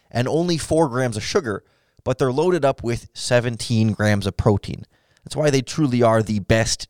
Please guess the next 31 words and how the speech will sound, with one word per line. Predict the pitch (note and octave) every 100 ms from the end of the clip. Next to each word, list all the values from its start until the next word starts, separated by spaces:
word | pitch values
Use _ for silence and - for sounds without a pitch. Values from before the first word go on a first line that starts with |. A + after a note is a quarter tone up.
| -
tasting | A#2+ G#2+ A2+ G2+
protein | - G#2+ - G2+
bars | G2 G2 -
ever, | - E3 B2 - _ _ _ -
and | C#3
on | B2+
top | - G#3+
of | B2+
it, | A#2+ - _ _ _ _ -
they're | B2
good | A2 C3
for | - F2
you. | F#2+ -
I | B2+
mean, | C#3+ - _ -
what | A3+ F#3+
more | E3 D3+
could | D3 - A#2+
you | A#2+
possibly | - A#2+ A2 G#2+ G2
need? | G2 - _ _ _ _
No | - C#3+
fancy | - D#3+ D#3+
miracles | D#3 D#3 D#3 C#3+ D3 C#3
or | B2+
magic | A#2+ A#2+ B2+ - -
promises, | A#2 A2 G#2 G#2
just | - A2 - _ _ -
delicious, | - G#2+ C3+ - C3 - - _ -
healthy | A#2 G#2+ - G2+ F#2 _
snack. | - G#2+ F2+ - _